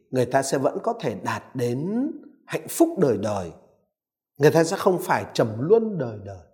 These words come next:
Cho nên vấn đề cốt yếu không nằm ở chỗ là giàu hay nghèo, mà vấn đề cốt yếu là được Thiên Chúa trợ giúp như anh Lazaro. Vấn đề cốt yếu là đón nhận, à, và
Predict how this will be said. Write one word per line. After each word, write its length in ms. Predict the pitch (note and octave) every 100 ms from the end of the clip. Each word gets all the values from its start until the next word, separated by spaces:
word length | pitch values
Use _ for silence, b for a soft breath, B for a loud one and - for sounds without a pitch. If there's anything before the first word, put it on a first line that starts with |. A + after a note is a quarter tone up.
| _ _ _ _ _
Cho 120 | -
nên 80 | F#3
vấn 160 | F#3+ C#4
đề 140 | E3+ -
cốt 120 | G#3 A3+
yếu 200 | F#3+ G3 - -
không 200 | A3 A3
nằm 240 | F3+ A#2+
ở 60 | G#2 -
chỗ 260 | C#3 - B3+
là 220 | A#2+ F2+ b b b _
giàu 480 | A#2 D3+ C3 G2+ - -
hay 140 | A#3+
nghèo, 380 | B3 F#3+ C#3 G#2 B B -
mà 120 | A2+
vấn 220 | G2 F#3
đề 120 | D3 -
cốt 140 | F3 -
yếu 260 | E3+ D#3 G#3+
là 360 | G3+ A2+ E2 - _ _ _ _ _ _
được 220 | E3+ D#3
Thiên 140 | - A3+
Chúa 120 | B3+ B3
trợ 200 | G3+ C3
giúp 400 | C3 A3 - -
như 160 | E3+ D#3+
anh 80 | D#3
Lazaro. 500 | C#3+ C#3+ B2+ B2+ A#2 b b -
Vấn 120 | G#3+
đề 100 | A#3 -
cốt 120 | A#3+
yếu 200 | A3 A#3
là 380 | B3+ C3+ G2 B B B
đón 360 | E3 D3+ A3 E4
nhận, 180 | B3+ F3 - - - _ _ _ _ _ _ _ _ _ -
à, 140 | E3+
và 160 | F3